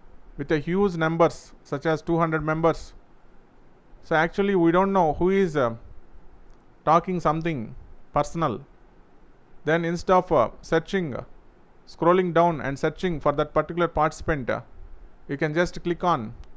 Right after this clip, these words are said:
"mute all" so that, uh, their microphones, uh, will be muted. So this will be very helpful for all the, uh, Google Meet users. Hope you understand the concept.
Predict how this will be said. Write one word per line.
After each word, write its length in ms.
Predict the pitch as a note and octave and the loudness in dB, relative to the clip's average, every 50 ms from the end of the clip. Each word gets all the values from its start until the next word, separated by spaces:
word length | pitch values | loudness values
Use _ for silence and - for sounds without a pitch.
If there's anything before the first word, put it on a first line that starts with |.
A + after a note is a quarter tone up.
| - - - - - - | -16 -18 -18 -18 -10 -4
"mute 240 | D3 D#3 F#3 F#3 F#3 | 0 2 2 4 6
all" 260 | E3 D#3 C#3 G#2+ - - - - - - | 6 6 6 4 2 -6 -12 -20 -20 -16
so 160 | - - E3 | -8 -4 0
that, 220 | D#3+ E3+ E3 - - | 0 0 0 2 0
uh, 140 | A#2+ G#2+ - - - - - - | -2 -2 -2 -8 -14 -18 -10 -2
their 240 | B2 C#3+ D#3 D#3+ | 0 2 2 2
microphones, 680 | D#3 D3 D3+ E3 D#3+ - F#3 E3 D#3 E3+ E3 D#3 - - | 0 0 -2 -2 -2 -2 -2 -2 0 -2 -4 -2 -2 -4
uh, 120 | A2 G#2 G#2+ | -4 -2 -2
will 140 | C3+ C#3+ C#3+ | -4 -4 -2
be 120 | D#3 D#3+ | -2 -4
muted. 520 | D3 D3 D#3 E3 D#3+ D#3 C3 G#2 F2+ - - - - - - - - - - - - - - - - - - - - - - _ - - - - - - - - - - - - - - - | -4 -2 -2 -2 0 0 0 0 -2 -6 -16 -20 -20 -20 -20 -20 -20 -20 -20 -20 -20 -20 -20 -20 -18 -16 -16 -16 -16 -18 -20 _ -20 -20 -20 -20 -20 -20 -20 -20 -20 -20 -20 -20 -20 -20 -18
So 260 | - - F3+ F3 E3+ | -6 0 2 4 4
this 220 | D#3+ F3 F3 - - | 4 4 2 2 0
will 100 | F#3+ F#3+ | 0 0
be 240 | F#3+ G3+ G3 G3 D#3 | 0 0 0 0 0
very 240 | C3 D#3 E3+ F#3 | 0 2 2 2
helpful 400 | F3+ E3+ F3 E3+ E3 - F#3 F#3 | 2 2 2 0 2 0 0 0
for 260 | F3 - E3 D3+ - - | 2 2 0 0 2 2
all 220 | - D3 D#3+ E3 | 2 4 4 4
the, 300 | E3 E3 D3 A#2+ G#2+ G#2+ - - - - - - - - - - - - - - - - - - - - | 2 2 0 0 -4 -8 -10 -16 -20 -20 -20 -20 -20 -20 -20 -20 -20 -20 -20 -20 -20 -20 -20 -16 -10 -4
uh, 320 | B2+ B2+ B2+ B2 C3 B2 - - - - - - - - - - - - - - - - - - - - - - - - - - | 0 0 0 0 0 -4 -8 -14 -18 -20 -20 -20 -20 -20 -18 -16 -18 -18 -16 -18 -18 -18 -18 -20 -20 -20 -20 -20 -20 -18 -10 -4
Google 280 | C3+ D#3 E3+ F#3+ F#3 E3+ | 0 2 4 6 6 6
Meet 240 | D#3+ F3 F3+ E3+ | 4 2 0 2
users. 480 | E3+ D#3+ D#3 D3 F#3+ A3 G#3+ - - - - - - - - - - - - - - - | 0 0 2 4 2 2 2 -2 -8 -16 -18 -18 -18 -20 -20 -20 -20 -20 -18 -12 -2 2
Hope 180 | F3+ F#3 G#3+ | 4 4 6
you 80 | G#3+ G3+ | 6 4
understand 480 | F3+ D#3 E3+ F#3+ F3 - F#3 F#3 F3+ | 4 4 2 0 0 0 0 0 0
the 60 | E3+ D#3+ | -2 -2
concept. 640 | - D#3+ D3 D#3+ D#3+ - G#3 G#3 G#3 - - - | 0 0 0 0 0 0 0 0 0 -4 -14 -16